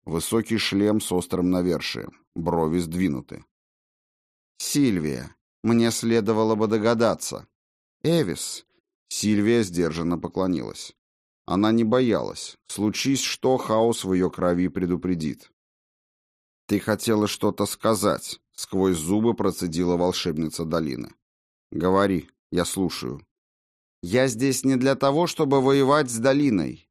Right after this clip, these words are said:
Я здесь, чтобы ею править». Эвис аж подавилась. «Прав? Что? Сильвия, ты точно рехнулась?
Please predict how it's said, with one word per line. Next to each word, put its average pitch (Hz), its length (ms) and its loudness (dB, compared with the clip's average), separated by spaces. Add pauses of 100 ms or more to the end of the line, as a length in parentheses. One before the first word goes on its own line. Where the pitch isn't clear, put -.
(140)
Я 107 340 2
здесь, 117 320 2
чтобы 101 420 2
ею 98 380 4
править». 104 680 0 (640)
Эвис 78 440 -2
аж 73 240 -6
подавилась. 80 720 -4 (680)
«Прав? 107 600 2 (180)
Что? - 720 2 (560)
Сильвия, 131 560 4
ты 104 180 -2
точно 110 440 0
рехнулась? 127 640 2